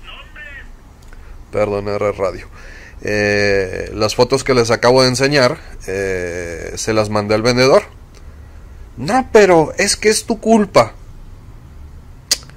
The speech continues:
Ah, cabrón, ¿qué, qué le digo? ¿Lo agarré con una lima y le rebajé el pedazo? ¿O,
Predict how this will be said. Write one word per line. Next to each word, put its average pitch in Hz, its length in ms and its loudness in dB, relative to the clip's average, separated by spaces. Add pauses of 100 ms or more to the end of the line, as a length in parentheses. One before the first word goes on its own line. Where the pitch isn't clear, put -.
(180)
Ah, 113 160 -2
cabrón, 120 440 2
¿qué, 135 320 2
qué 131 160 2
le 135 140 6
digo? 113 220 2
¿Lo 107 220 4
agarré 110 260 4
con 143 160 4
una 135 200 4
lima 127 500 4
y 107 300 0
le 110 240 2
rebajé 110 440 2
el 139 120 2
pedazo? 127 640 4
¿O, 104 720 2